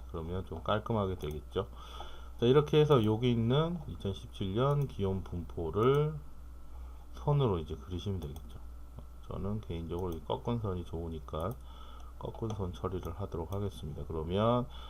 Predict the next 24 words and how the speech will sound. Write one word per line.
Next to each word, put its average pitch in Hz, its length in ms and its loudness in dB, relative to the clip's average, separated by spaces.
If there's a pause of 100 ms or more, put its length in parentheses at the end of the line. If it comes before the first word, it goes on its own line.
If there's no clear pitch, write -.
(140)
가운데가 104 560 4
이제 90 120 -2
평균 131 520 2
기온이고 92 680 0
높았을 80 540 -2
때랑 110 360 2
낮았을 78 480 -4
때랑 76 380 -4 (580)
차이를 98 540 0 (120)
볼 78 100 -4
수가 90 260 -4
있겠네요. 73 560 -6
역시, 87 560 -2 (760)
음, 78 220 -6
분산값은 95 720 0
반대로 85 560 -2 (180)
차이가 107 380 -2
많이 90 320 0
날 82 240 0
때랑 101 320 0
그렇지 78 340 -6
않을 85 240 -4
때가 85 200 -4
있네요. 73 300 -6